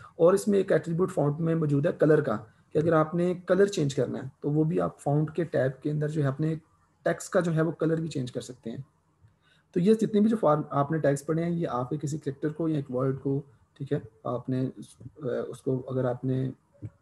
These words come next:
ये different formatting करनी है तो उसके लिए ये tag मौजूद हैं। Next जो student आप देखें कि यहाँ पर हर एक जो tag है ना उसके जो है वो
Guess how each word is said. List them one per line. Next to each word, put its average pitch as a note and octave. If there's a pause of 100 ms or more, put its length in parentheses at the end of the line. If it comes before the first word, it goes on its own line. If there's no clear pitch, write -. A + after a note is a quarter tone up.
(420)
ये D3
different D3 (220)
formatting C3
करनी C3
है D3+
तो C#3+
उसके C3+
लिए C3+ (360)
ये C#3
tag B2
मौजूद A2+
हैं। - (160)
Next D3+
जो G#3
student F#3
आप E3
देखें C#3+
कि D#3
यहाँ C#3
पर D3 (1800)
हर E3+
एक F3+
जो F3
tag D3
है D3+
ना D#3 (100)
उसके D3+
जो D3+
है B2+
वो C3